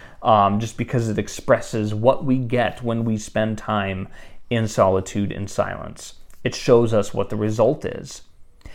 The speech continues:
When we spend time in solitude and silence, or as this passage describes it, remaining in God, we bear fruit.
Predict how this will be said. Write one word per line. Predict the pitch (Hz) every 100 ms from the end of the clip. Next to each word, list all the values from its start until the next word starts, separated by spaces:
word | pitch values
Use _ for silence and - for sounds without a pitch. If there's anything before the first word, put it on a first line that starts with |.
| - -
When | 135 135
we | 160
spend | 160 - 170 165
time | - 151 143 127
in | 120
solitude | 117 123 120 120 - 120
and | 107
silence, | - 139 131 104 117 -
or | - 110 107
as | 107 110
this | 113 104
passage | - 98 - 113 101
describes | 107 - - 98 101 107
it, | 98 - - - - -
remaining | 117 110 110 139 127 104 98
in | 110 110
God, | 104 98 95 139 147 - - - - -
we | - 120 185
bear | 151 113 117 131
fruit. | 131 - - 143 175 -